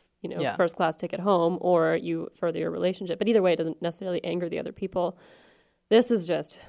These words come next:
Speaker 1: a really bad idea. But he might not understand why it's such a bad idea yet because it was the first group date, Rose.
Speaker 2: Mm-hmm.
Speaker 1: And they don't know, like, you don't know until you're on a group date how long it lasts, how hard it is to get time,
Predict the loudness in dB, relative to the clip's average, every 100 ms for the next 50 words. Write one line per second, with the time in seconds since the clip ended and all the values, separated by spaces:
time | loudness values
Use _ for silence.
0 | -18 -6 -2 2 4 4 2 0 -2 0
1 | 2 0 0 2 4 2 0 0 0 0
2 | -2 0 0 -2 -4 -4 -4 -4 -4 -4
3 | 0 0 -2 -4 -6 -6 -6 -6 -6 -6
4 | -8 -6 -8 -6 -4 -4 -6 -6 -2 0
5 | 2 2 0 -2 0 2 2 2 -2 -4
6 | 2 4 6 4 4 -2 0 -2 -2 -2
7 | -2 -2 -2 0 0 -2 0 0 0 -4
8 | -8 -4 -4 -4 -8 -8 -10 -6 -2 -2
9 | -2 -6